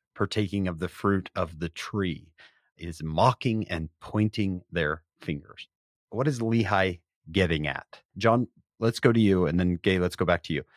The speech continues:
What do you see in the great and spacious building?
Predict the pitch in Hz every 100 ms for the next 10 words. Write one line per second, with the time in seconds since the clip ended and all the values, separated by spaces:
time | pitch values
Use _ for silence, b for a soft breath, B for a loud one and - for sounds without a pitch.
0 | b b 104 117 135 120 - 110 92 78
1 | 90 85 90 - 85 - 82 80 - 65
2 | - - _ 87 65 -